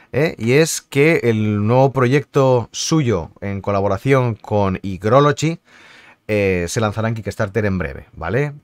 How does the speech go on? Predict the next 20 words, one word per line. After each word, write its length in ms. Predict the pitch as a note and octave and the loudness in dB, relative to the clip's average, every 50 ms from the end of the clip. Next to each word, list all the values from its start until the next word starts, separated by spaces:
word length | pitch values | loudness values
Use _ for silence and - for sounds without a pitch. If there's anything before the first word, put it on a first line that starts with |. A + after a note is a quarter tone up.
| _ _ _ - | _ _ _ -10
Eh, 400 | F2+ E2+ D#2+ D2+ C#2+ C#2 C2+ C2 C2+ C2+ C2+ - - - - _ _ _ _ _ _ _ _ _ _ | -8 -8 -8 -8 -10 -10 -12 -12 -14 -16 -16 -18 -20 -20 -20 _ _ _ _ _ _ _ _ _ _
ya 140 | F#2 A2 A2 | -2 0 0
lo 80 | A2+ A2+ | 2 2
comentaré 340 | G#2+ G#2+ G#2+ G2+ G#2 G2+ | 0 0 0 0 0 -2
si 120 | G#2 - G#2 | -2 -4 -4
acaso 420 | - G#2 - - G#2+ G#2 G#2 - _ | -4 -4 -2 0 0 0 -2 -2 _
en 340 | G2+ G2 F2+ F2 F2 E2+ F2+ | -4 -2 -2 -2 -2 -2 -4
la 100 | F2+ F2 | -4 -6
sección 380 | - F#2+ F2+ - G#2 G2 F#2+ | -6 -10 -10 -8 -6 -6 -4
de 60 | G2 F#2 | -4 -4
lanzamientos. 640 | F2 D#2+ - D#2+ C#2+ B1+ A#1+ - - - - - _ _ - - - - - - - - - - - - _ _ _ _ _ _ | -6 -6 -6 -8 -8 -8 -10 -12 -14 -16 -16 -20 _ _ -20 -20 -20 -20 -20 -20 -20 -20 -20 -20 -20 -20 _ _ _ _ _ _
Pasamos 400 | D3 C#3+ - G3 G#3 A3 G3+ - | -2 2 2 2 2 2 2 2
ahora 360 | G3 F#3 G3 G3 F#3+ F#3 E3+ - | 4 4 6 6 6 4 4 4
a 160 | D3+ C#3 C3 | 2 2 2
Cloudspire, 720 | - - D#3 F3 G3+ G3+ - - - C3+ A2+ G#2 G2+ - - | 0 2 2 2 2 2 -2 0 2 4 4 6 4 4 4
Anka's 380 | C3+ D#3 D3+ - C#3+ B2 - - | 2 2 2 2 0 -2 -2 0
Plunder 460 | - D#3+ E3 E3+ F3 F3+ F3+ D3+ - | 2 2 4 6 4 4 4 4 2
y 180 | G#2 A2 G#2+ F#2 | -2 -4 -2 -2
la 360 | F#2 G2 F#2 E2 E2+ F2 F2+ | -2 -2 -2 -2 -2 -2 -4
reimpresión, 680 | F#2 F#2 F2 F2 D#2+ E2 - - E3 F3 G3 A3 C4 | -4 -4 -6 -6 -8 -8 -4 2 2 2 2 2 -2